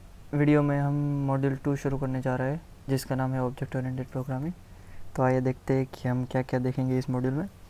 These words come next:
हम इस मॉड्यूल में Java क्लास देखेंगे, ऑब्जेक्ट, मेथड, कंस्ट्रक्टर, स्टैटिक मेंबर्स, this कीवर्ड, मेथड ओवरलोडिंग, कंस्ट्रक्टर ओवरलोडिंग, नेस्टेड क्लास,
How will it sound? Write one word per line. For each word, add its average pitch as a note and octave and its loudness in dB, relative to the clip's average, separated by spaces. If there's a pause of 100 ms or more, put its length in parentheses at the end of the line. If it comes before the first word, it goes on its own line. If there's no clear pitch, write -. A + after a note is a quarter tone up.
(1000)
हम C3+ 2
इस C#3 -2
मॉड्यूल C3+ 2
में C3 2
Java B2 2
क्लास C3 2
देखेंगे, C3+ 0 (200)
ऑब्जेक्ट, C3 2 (120)
मेथड, C3 2
कंस्ट्रक्टर, C3+ -2
स्टैटिक - -2
मेंबर्स, C3 0
this C3 2
कीवर्ड, C#3+ 2 (640)
मेथड C3 4
ओवरलोडिंग, C#3 4 (160)
कंस्ट्रक्टर C#3 -2
ओवरलोडिंग, C#3+ 4 (360)
नेस्टेड C3+ 2
क्लास, D3 2